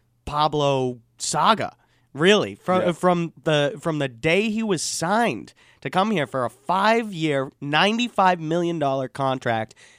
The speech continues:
Speaker 1: to a guy who had already pretty much accomplished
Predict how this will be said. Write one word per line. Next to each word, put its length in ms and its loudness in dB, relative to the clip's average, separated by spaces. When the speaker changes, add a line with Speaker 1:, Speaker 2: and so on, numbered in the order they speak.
Speaker 1:
to 120 0
a 40 0
guy 260 6
who 140 4
had 120 0
already 440 4
pretty 260 -6
much 240 -2
accomplished 560 -4